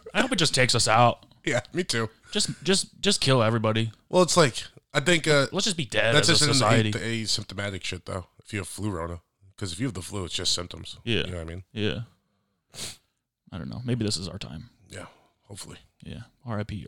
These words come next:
Speaker 1: Earth.
Speaker 2: I'm done with this.
Speaker 1: For real. Let ha-, let nature heal before we destroy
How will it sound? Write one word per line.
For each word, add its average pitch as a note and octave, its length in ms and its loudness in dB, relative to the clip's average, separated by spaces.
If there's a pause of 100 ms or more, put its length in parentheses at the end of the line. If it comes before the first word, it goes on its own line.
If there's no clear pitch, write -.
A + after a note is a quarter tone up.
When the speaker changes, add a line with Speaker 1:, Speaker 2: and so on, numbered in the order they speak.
Speaker 1:
Earth. G2+ 320 -8
Speaker 2:
I'm F2+ 80 -12
done E2 160 -14
with E2 100 -14
this. - 220 -8 (240)
Speaker 1:
For E2+ 140 -10
real. E2+ 260 -4 (540)
Let C#3+ 140 2
ha-, - 280 -2
let D3 180 0
nature C#3+ 220 0
heal A2 300 0
before A2 260 0
we A2 80 2
destroy G#2+ 380 0